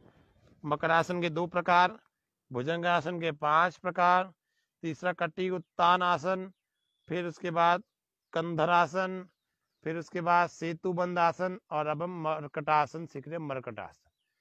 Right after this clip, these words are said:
श्वास बाहर और इस घुटने को इस पैर से और इस घुटने को जमीन से, श्वास बाहर और विपरीत दिशा में गर्दन घुमा देंगे।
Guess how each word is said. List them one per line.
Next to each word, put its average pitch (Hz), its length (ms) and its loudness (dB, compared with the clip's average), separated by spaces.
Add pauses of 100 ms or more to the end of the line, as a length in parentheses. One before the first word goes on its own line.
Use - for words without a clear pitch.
(360)
श्वास 147 320 -8
बाहर 151 420 -2 (840)
और 156 220 -6 (180)
इस 160 160 -12
घुटने 156 420 -12
को 190 240 -8 (340)
इस 156 140 -12
पैर 160 360 -4
से 185 260 -8
और 160 240 -8
इस 135 120 -12
घुटने 147 420 -12
को 175 140 -8
जमीन 147 440 -8
से, 90 220 -14 (480)
श्वास 151 380 -12
बाहर 156 340 -10
और 175 120 -10
विपरीत 165 400 -10
दिशा 165 300 -12
में 175 160 -14
गर्दन 147 340 -12
घुमा 120 240 -14
देंगे। 87 260 -20